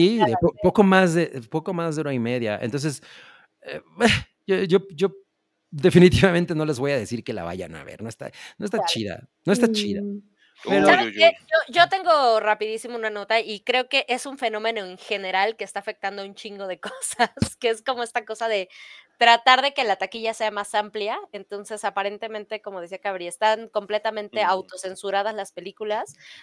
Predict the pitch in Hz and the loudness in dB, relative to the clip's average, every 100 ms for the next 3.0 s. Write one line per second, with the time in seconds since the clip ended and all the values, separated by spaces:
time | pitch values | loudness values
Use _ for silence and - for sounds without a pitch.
0 | - - 233 254 233 240 233 214 208 233 | -2 6 6 6 2 0 -4 -4 -8 -2
1 | 220 202 190 190 196 202 208 214 180 - | 0 0 0 2 4 4 2 -4 -8 -10
2 | 190 202 - 240 - 202 196 - 262 262 | -2 -2 -2 -8 -8 -8 -8 -4 0 4